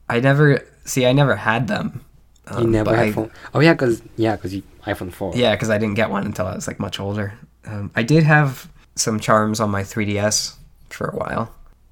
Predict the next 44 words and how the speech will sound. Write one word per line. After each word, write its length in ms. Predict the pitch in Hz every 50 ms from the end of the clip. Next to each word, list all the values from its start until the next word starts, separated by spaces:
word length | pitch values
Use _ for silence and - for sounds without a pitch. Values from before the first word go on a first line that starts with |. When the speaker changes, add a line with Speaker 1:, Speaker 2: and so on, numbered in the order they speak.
| _ _ -
Speaker 1:
so 160 | - - 92
I 100 | 92 90
guess 160 | 104 101 -
that's 200 | - 104 - -
about 240 | 98 95 101 92 95
as 80 | -
close 240 | - - 95 92 -
as 100 | 95 95
I 60 | 95
got. 400 | - - - 110 - - - - - - - - - - - - - - - _ - - -
Speaker 2:
What, 400 | 127 120 120 - - - - - - - -
what 160 | 127 120 117
did 160 | 123 127 170
you 60 | 165 113
have? 340 | 113 104 104 107 - - - _ - - -
Speaker 1:
Um, 280 | 110 104 104 107 110 101 - - - - - _ -
<laughs> 440 | - - - - - - 139 - 120
Speaker 2:
Do 100 | 113 113
you 60 | 110
remember 360 | 113 110 110 110 110 113 113 117
what 200 | 117 120 117 123 -
the 100 | 117 117
ones 180 | 117 117 117 113
you 80 | 120
had? 280 | 117 120 123 135 143 - - - - _ -
Speaker 1:
Yeah, 320 | - 131 131 131 131 123 -
I 120 | - 123
had 280 | 123 120 135 127 117 -
two. 460 | - - 127 123 120 120 117 110 113 -
I 100 | 110 113
had 180 | 113 117 117
a 80 | 117 110
little 280 | 110 120 120 120 117
raccoon, 760 | 110 107 107 107 - - - 107 110 117 131 143 151 143 143 - _ - - -
'cause 160 | - 110 98
it's 360 | 98 98 - - - - - - - - -
my 200 | - 110 110 104
favorite 400 | 101 - 113 113 110 113 104 101
animal. 460 | 104 110 113 123 131 139 139 139 110 98 - - _ -
And 280 | 107 107 110 107 107
then 200 | 110 110 107 110
I 120 | 107 104 104
had 640 | 101 - 107 104 101 101 101 104 104 101 101 - - -
the 800 | - 113 110 113 107 107 104 104 101 101 101 98 98 98 -